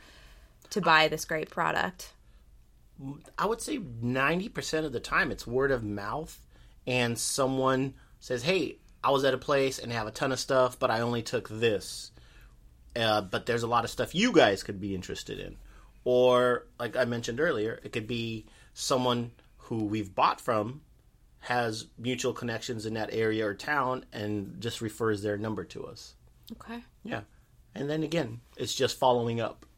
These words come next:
Speaker 1: Mm-hmm. Mm-hmm. Do you find that there is a, um,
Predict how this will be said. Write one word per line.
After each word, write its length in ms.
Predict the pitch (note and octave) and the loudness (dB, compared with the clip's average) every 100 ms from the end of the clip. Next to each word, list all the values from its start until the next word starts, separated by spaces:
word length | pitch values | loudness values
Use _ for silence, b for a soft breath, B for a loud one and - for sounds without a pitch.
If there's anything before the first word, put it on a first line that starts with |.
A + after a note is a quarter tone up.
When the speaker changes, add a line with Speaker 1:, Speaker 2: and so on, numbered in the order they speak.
| - - - A3 | -20 -20 -14 -8
Speaker 1:
Mm-hmm. 300 | G3 G3+ G3+ - - - - - | -6 -6 -8 -12 -20 -20 -20 -12
Mm-hmm. 280 | G3 F3+ F#3+ F#3 b b b b b b b b | -10 -10 -12 -14 b b b b b b b b
Do 80 | A#3 | -2
you 80 | A3+ | 6
find 260 | G#3 G3+ | 8 8
that 120 | G3 | 6
there 280 | F#3+ F#3 F#3 | 6 8 8
is 360 | E3+ F3 F3+ F3 | 8 6 6 4
a, 280 | E3 D#3+ D#3 | 4 4 2
um, 380 | D3 C#3 C#3 | 0 -4 -6